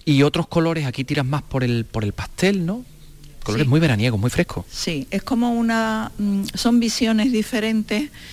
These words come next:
Speaker 2: de una realidad evidente, digamos, ¿no? En Sevilla somos muy, em, tende-,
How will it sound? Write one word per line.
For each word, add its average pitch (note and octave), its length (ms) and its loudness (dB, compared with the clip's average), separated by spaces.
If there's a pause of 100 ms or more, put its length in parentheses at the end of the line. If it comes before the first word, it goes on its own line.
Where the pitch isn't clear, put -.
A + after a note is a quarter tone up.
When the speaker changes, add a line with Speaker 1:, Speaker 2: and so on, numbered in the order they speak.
(180)
Speaker 2:
de E3 300 0
una E3+ 260 2
realidad E3 720 2
evidente, E3+ 580 2
digamos, F3 500 0
¿no? E3+ 280 0 (320)
En D3 220 0
Sevilla D#3+ 520 2
somos F3 600 0
muy, E3+ 920 2 (500)
em, D3 960 0 (120)
tende-, D#3+ 460 2